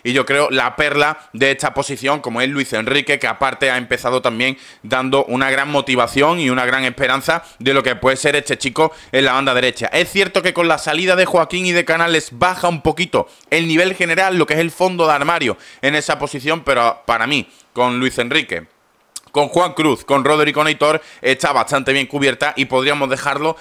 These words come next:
en un igual. En el extremo izquierdo, el Betis el año pasado contaba con Ayoce, que lo vamos a contar, y con, eh, el bueno de Juanmi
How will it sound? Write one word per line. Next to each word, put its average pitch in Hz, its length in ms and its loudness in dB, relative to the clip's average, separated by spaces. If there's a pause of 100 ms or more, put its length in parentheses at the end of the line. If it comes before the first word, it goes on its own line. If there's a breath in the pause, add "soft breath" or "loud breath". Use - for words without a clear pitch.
(140 loud breath)
en 139 180 0
un 135 140 2
igual. 87 320 -2 (300)
En 202 140 -2
el 202 120 2
extremo 226 360 0
izquierdo, 190 680 0
el 175 160 0
Betis 208 480 -4
el 135 120 2
año 143 240 0
pasado 160 460 0
contaba 131 600 -2 (360)
con 160 220 2
Ayoce, 156 460 0
que 95 120 -2
lo 95 80 2
vamos 123 260 2
a 120 40 0
contar, 120 440 -2 (380 soft breath)
y 147 280 2
con, 139 420 -2 (120)
eh, 107 480 2
el 107 120 0
bueno 147 400 2
de 160 180 0
Juanmi 226 500 0